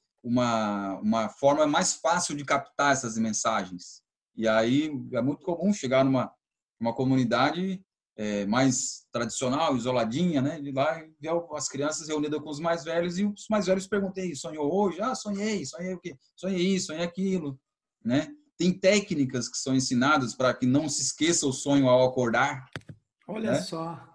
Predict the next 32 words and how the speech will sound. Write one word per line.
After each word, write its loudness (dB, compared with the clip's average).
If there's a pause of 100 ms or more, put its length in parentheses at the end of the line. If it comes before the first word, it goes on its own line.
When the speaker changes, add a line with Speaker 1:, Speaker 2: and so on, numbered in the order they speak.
(300)
Speaker 1:
Que -4
são 2
técnicas 2
de 4
apertar 4
no 0
salvar 4
como, 4
talvez, 0
seria? 0 (260)
Speaker 2:
<laughs> -4
Speaker 1:
Salva 2
aí. 2 (540)
Ctrl 6
S 8
nesse 0
sonho 0
aí. -2 (280)
Porque 2
aí 6
depois 2
vai 2
ter -2
que -2
relatar 2
pro, -4 (260)
pro, -4
pro -8
computador 2
central, 2 (180)
né? -2 (800)
Pro, -4